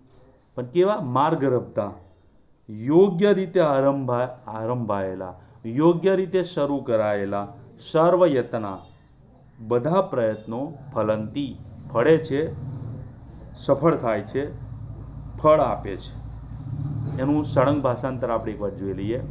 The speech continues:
કે મથ્યમાનાત કાષ્ઠાત અગ્નિ જાયતે,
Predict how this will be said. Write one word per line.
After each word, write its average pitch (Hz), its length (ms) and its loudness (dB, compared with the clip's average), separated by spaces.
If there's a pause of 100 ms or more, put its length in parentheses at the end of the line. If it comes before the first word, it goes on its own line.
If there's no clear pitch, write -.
(560)
કે 175 340 4
મથ્યમાનાત 156 1300 0
કાષ્ઠાત 135 800 0
અગ્નિ 107 340 -4
જાયતે, 127 520 -2